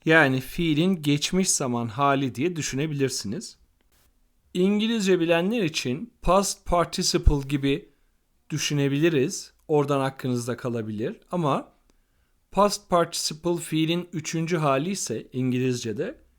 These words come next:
Fransızca'da sadece tek bir geçmiş zaman hali var. Ve bunları sadece passé composé'de değil, plus que parfait'de de kullanıyoruz.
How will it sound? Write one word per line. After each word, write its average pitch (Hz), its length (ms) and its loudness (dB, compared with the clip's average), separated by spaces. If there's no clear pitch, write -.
Fransızca'da 185 800 0
sadece 190 840 2
tek 208 320 2
bir 196 140 0
geçmiş 160 540 -2
zaman 117 320 -2
hali 101 400 -8
var. - 260 -20
Ve 143 160 0
bunları 185 640 2
sadece 175 520 2
passé 156 420 -2
composé'de 127 720 -2
değil, 156 340 -4
plus 151 280 -2
que 165 120 -6
parfait'de 139 580 -4
de 117 120 -4
kullanıyoruz. 113 840 -8